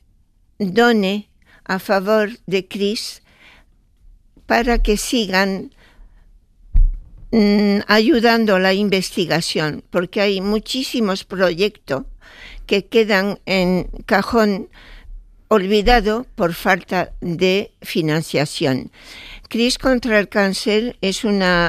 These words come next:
asocia-, una fu-, fundación no lucrativa que destina todas sus recaudaciones a la investigación para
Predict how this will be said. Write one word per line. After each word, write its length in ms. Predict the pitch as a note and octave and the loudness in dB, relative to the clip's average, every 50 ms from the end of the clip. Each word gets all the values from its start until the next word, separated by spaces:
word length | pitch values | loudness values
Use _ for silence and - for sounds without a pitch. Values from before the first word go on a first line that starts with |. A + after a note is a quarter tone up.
| - | 0
asocia-, 480 | F#3 F#3+ - - G3+ F#3 F#3 - - - - | -2 -2 -2 -2 -2 -2 -2 -2 -6 -4 -2
una 260 | G3+ G3 G3 G3 G3+ | 0 0 2 2 0
fu-, 300 | - - G3+ F3 F3+ G3 - - - - - | 0 -2 -4 -4 -6 -8 -8 -12 -18 -16 -12
fundación 880 | - - A#3 A3 G#3+ G3 G3 G3 G3 - - A3+ G3 G3 F#3+ F3 F#3 G#3+ | -4 2 4 4 4 4 4 2 0 0 0 0 2 2 2 2 2 4
no 140 | A#3+ C4+ C#4 | 4 2 2
lucrativa 880 | E4 D#4 G#3+ - - G3 F3+ E3+ F3 - F#3+ F#3 E3+ D3+ D#3+ E3 F#3 - - - - - - - - - - | 0 -2 -2 -2 -2 -2 -2 -2 -4 -4 -2 -2 0 0 -2 -4 -4 -8 -12 -18 -20 -20 -20 -20 -20 -16 -4
que 400 | - B3 A3+ A#3 A#3 A3+ - - - F#3+ F3+ | 0 4 4 4 4 2 -2 -6 -10 -8 -4
destina 580 | E3+ G3 G3 - - B3+ A#3 A3+ G3 F3 F3+ | -4 -4 -4 -4 -2 -2 0 0 0 0 -2
todas 480 | F3+ - - A#3+ B3+ A#3+ A#3+ G#3+ A3 A3 | -2 -2 0 0 0 2 0 -2 -2 -4
sus 280 | - - - G3+ F#3 F3+ | -8 -8 -8 -6 -6 -4
recaudaciones 920 | F#3 F3+ - - F3+ F3+ F#3 F#3 E3+ F#3 - - - E3+ F#3 F#3 F#3 F#3+ - - - - - - | -6 -6 -6 -4 -6 -4 -2 -2 -2 -4 -4 -6 -6 -6 -6 -4 -6 -6 -8 -10 -16 -20 -12 -6
a 100 | - D#3+ | -4 -2
la 120 | D3+ E3 | -2 -2
investigación 1000 | E3+ E3+ D#3 D3+ D#3 - - - C#3+ C3 C3+ C#3+ - - - C#3 C#3 C3 - - _ - - - - - - - _ - | -2 -2 -2 -2 -4 -4 -6 -8 -6 -4 -4 -6 -6 -6 -6 -6 -6 -6 -6 -10 _ -20 -20 -20 -18 -20 -20 -20 _ -6
para 500 | - A3 A#3 G#3+ A3+ A3 A3 A3+ C4 | -2 -2 0 0 0 0 -2 -4 -6